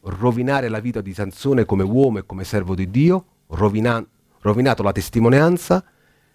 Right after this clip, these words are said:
e l'onore di Dio. Voglio fermarmi qui. Se, giovedì, se Dio vuole, vedremo gli altre, le altre due dimensioni del capitolo sedici. Una è la dura misericordia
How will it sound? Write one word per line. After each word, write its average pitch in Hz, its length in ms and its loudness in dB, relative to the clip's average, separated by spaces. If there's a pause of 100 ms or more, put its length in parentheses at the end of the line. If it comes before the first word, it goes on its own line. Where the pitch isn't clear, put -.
(240)
e 120 100 -2
l'onore 85 380 -2
di 76 140 -10
Dio. - 220 -20 (1200)
Voglio 104 200 -2
fermarmi 98 420 0
qui. 202 260 0 (640)
Se, - 440 -6
giovedì, 135 400 2
se 107 160 -6
Dio 104 100 2
vuole, 107 220 4
vedremo 101 640 2 (100)
gli 104 200 -6
altre, 120 500 -2
le 107 140 -2
altre 139 240 -2
due 127 140 -6
dimensioni 113 640 0
del 90 140 -8
capitolo 101 420 -2
sedici. 170 540 0 (680)
Una 143 420 2
è 127 80 4
la 104 160 2
dura 135 320 4
misericordia 104 920 0